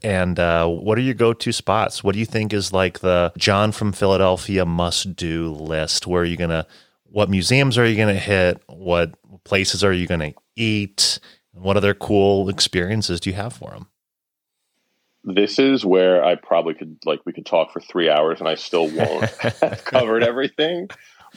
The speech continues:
Speaker 2: But, um, basically, I would, uh, if, say people get in, like, on a Thursday night and we do a true three-day weekend of, like, Friday through Sunday, what I'm gonna do first is we're gonna start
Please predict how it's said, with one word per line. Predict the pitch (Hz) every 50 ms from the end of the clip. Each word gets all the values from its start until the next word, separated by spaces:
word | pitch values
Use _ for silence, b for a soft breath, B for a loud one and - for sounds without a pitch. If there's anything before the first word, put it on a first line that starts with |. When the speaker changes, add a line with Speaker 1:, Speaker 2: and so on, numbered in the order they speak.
| - -
Speaker 2:
But, | - 107 101 95 90 - - -
um, | 92 92 90 85 85 87 87 - _ -
basically, | - - 90 - - - 117 - - 101 104 95 90 - -
I | - 90 92 98
would, | 104 117 123 135 127 113 110 - - _ -
uh, | - 90 90 87 92 -
if, | - 90 - _
say | - - - 135 135 139 147 135
people | - 139 123 - 123 117
get | 110 98
in, | 95 95 92 90 92
like, | 87 85 85 82 - - -
on | 87 85 85 85 85
a | - - 78 78 78 78 - 80 78 80 - _ _ _ _ _ _ _ _ _ _ _ _ _ _ _ _ -
Thursday | 131 127 117 104 - 110 90
night | 78 76 - - -
and | 87
we | 87 87
do | 82 92 87 85
a |
true | 82 - - - 113 107 107 107
three-day | 104 - - - 95 92 90 92 87 87
weekend | 82 82 80 78 - - 80 78
of, | 78 -
like, | 76 80 - -
Friday | - - 90 87 90 90 87 87 82 -
through | - 85 82
Sunday, | - - - 76 76 71 - - - 50 50 - - _ _
what | - 87 85 90 95 104
I'm | 107
gonna | 113 113 113
do | 107 95 98 95 87
first | - - - 87 85 82 82 80 - - - -
is | 82 82 80 80 80 78 76 -
we're | 85 82
gonna | 87 80 78
start | 78 - - - 95 90 87 87 90 90